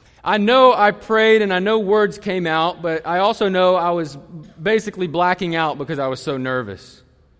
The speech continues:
I'm not sure what I said, but I di-, I know I prayed. But through the, through the months, I continued to see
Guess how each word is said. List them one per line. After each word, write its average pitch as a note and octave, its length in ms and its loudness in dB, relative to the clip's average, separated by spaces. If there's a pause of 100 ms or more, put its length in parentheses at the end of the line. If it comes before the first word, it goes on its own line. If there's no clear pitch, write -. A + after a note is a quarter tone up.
(3750)
I'm F#3 100 -2
not C4+ 220 2
sure C#4+ 180 0
what A#3 240 4
I A3 140 4
said, G3 560 0 (1000)
but E3 140 0
I F3+ 100 4
di-, G#3+ 140 2
I F#3 140 0
know A3 200 2
I G3 80 2
prayed. D3 500 0 (1300)
But G#3+ 180 0
through C#4 260 0
the, A#3+ 260 -4
through C4 200 -6
the B3+ 80 -4
months, G3+ 360 0
I G3 80 2
continued A#3 580 -2
to A3 80 -6
see F3+ 560 -2